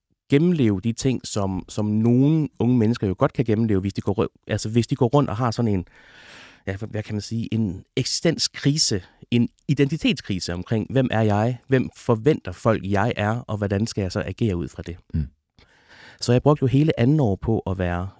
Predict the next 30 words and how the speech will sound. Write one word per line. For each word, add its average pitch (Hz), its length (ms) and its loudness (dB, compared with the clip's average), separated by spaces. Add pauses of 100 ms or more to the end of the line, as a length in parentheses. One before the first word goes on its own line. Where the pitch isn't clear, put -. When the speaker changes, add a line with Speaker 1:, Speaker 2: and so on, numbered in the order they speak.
Speaker 1:
ja, 101 120 -8
on 123 180 2
and 127 100 4
off 127 140 0
kærester 110 340 -4
med 104 100 -4
hende 110 120 -2
her 104 60 -4
Pernille. 107 380 -4 (800)
Øhm, 98 560 0
og 101 100 -4
folk 131 220 -2
så 165 100 2
os 123 220 2
jo 95 100 -4
som 95 180 -8
et 90 80 -4
par, 151 280 -4
og - 220 -6
det 107 160 0
fede 170 400 2
ved 147 80 2
det 123 340 0
var 110 160 2
jo, 139 160 2
at - 180 -4
så 131 120 -2
var 123 120 0
jeg 95 140 0
fredet, 101 400 -2